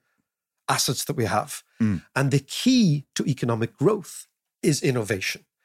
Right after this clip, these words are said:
Speaker 1: But the key to innovation is humans. And the key to innovation, human creativity, is diversity and multiculturalism and talking to people and getting good ideas
Speaker 2: Yeah.
Speaker 1: and getting changes
Speaker 2: Yeah,
Speaker 1: through,
Speaker 2: yeah.
Speaker 1: right? So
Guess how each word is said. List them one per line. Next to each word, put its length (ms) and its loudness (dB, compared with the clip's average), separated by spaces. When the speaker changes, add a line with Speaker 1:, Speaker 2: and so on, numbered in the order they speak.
Speaker 1:
But 120 2
the 100 4
key 220 0
to 180 -4
innovation 540 2
is 320 -6
humans. 480 0
And 120 2
the 60 0
key 280 0
to 180 -6
innovation, 880 0
human 320 2
creativity, 880 2
is 140 0
diversity 680 0
and 240 4
multiculturalism 800 2
and 140 -2
talking 380 2
to 80 -6
people 260 0
and 80 2
getting 200 2
good 140 2
ideas 400 4
Speaker 2:
Yeah. 80 6
Speaker 1:
and 60 2
getting 140 -2
changes 340 0
Speaker 2:
Yeah, 140 2
Speaker 1:
through, 80 0
Speaker 2:
yeah. 80 -2
Speaker 1:
right? 140 0
So 320 0